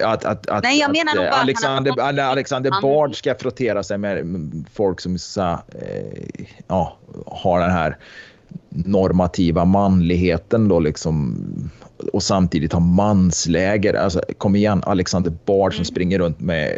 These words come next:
Speaker 1: eh, i äppelknyckarbrallor liksom och, och, eh, en jävla propellerkeps,
Speaker 2: Ja, det är det jag
Speaker 1: va? Det,
Speaker 2: menar.
Speaker 1: det är ju
Speaker 2: Ett jäkla,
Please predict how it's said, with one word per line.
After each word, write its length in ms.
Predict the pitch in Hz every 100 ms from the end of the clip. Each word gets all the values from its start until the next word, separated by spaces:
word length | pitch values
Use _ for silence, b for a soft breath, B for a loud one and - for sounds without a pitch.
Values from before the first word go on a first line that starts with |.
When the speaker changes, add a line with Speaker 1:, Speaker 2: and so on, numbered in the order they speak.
| 53 -
Speaker 1:
eh, 160 | - - -
i 120 | 85
äppelknyckarbrallor 1200 | 85 - 85 82 90 - 85 80 82 80 80 87
liksom 440 | 82 - 82 82
och, 500 | 82 50 82 80 73
och, 160 | - -
eh, 560 | 55 60 50 - -
en 60 | 82
jävla 240 | 90 82
propellerkeps, 1300 | - 95 90 _ _ - - 101 90 85 - 117 120
Speaker 2:
Ja, 80 | 262
det 40 | 339
är 60 |
det 60 | 339
jag 80 | 320
Speaker 1:
va? 40 |
Det, 60 | 294
Speaker 2:
menar. 120 | 294
Speaker 1:
det 60 | 208
är 40 |
ju 80 | 208 - _ _ -
Speaker 2:
Ett 140 | 180 247
jäkla, 260 | 294 254